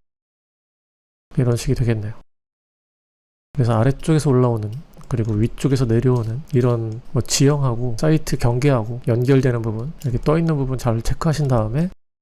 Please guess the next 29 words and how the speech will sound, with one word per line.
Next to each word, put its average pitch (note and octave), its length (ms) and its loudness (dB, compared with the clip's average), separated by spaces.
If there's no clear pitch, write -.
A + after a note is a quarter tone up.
모서리만 B2 440 2
맞춰주시면 A#2 480 0
되니까 A2+ 460 -4
이렇게 B2+ 300 0
해서 A#2 380 0
완성을 A#2+ 380 0
하시면 B2 460 0
그래도 C#3 580 2
뭐 A#2 140 -4
한 C#3+ 100 2
시간 F3 280 2
투자할 D#3 360 0
거 A2 340 -2
한 C3+ 140 -6
십 - 360 -4
분, C3 200 0
이십 - 340 -4
분 A#2 220 0
이 B2 120 4
안에 A#2 380 0
이 A#2+ 80 0
정도 B2 520 2
시간에 C3+ 460 -2
할 C3 100 0
수 - 120 0
있으면 A2+ 460 -2
정말 A#2 280 0
행복한 D3+ 420 0
거니까 A#2+ 460 -2